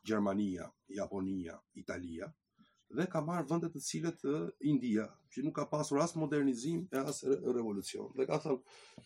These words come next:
në vendet e, në Francë dhe në Angli, demokracia u, le të themi, e, forcua pikërisht se ishte revolucion. Ndërkohë që në Gjermani dhe në Japoni, ku ndodhi modernizimi, jo përmes një revolucion, një thyerje,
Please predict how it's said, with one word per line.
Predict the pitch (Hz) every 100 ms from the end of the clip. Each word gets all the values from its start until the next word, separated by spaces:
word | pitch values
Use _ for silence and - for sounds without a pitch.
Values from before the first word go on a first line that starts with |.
| 117
në | 113
vendet | 170 190 180 160
e, | 147 - - - -
në | 120 113 98 -
Francë | 165 180 143 127
dhe | 120
në | 104
Angli, | 165 208 170
demokracia | 143 156 143 135 - - 110 202 - - 262
u, | 277 - - - - - -
le | 120
të | 120
themi, | 175 165 139 117
e, | - _ - 135 - -
forcua | 233 - 202 202 -
pikërisht | 196 180 185 165
se | 165
ishte | 160 156
revolucion. | 156 160 - - - - _ _ _ _ _ _ _ _ _ - - - _
Ndërkohë | 104 131 165 151
që | 151
në |
Gjermani | 165 175 175 175
dhe | 147
në | 151
Japoni, | 139 147 143 123
ku | 117
ndodhi | 143 156 143
modernizimi, | 131 127 120 101 120 107 92 - 104
jo | 156 170
përmes | 160 143
një | 139 123
revolucion, | 110 101 104 104
një | 107 -
thyerje, | 151 92 82